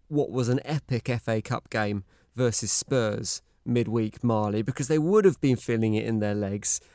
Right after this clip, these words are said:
and how much of it is to do with Everton just maybe not doing what has been expected of them this season? I think most people expected Carlo Ancelotti's arrival and the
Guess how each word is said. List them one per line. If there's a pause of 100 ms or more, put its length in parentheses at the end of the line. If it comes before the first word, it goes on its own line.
(100)
and
how
much
of
it
is
to
do
with (480)
Everton
just (160)
maybe
not (180)
doing (260)
what
has
been
expected
of
them
this
season?
I
think
most
people
expected
Carlo
Ancelotti's
arrival
and
the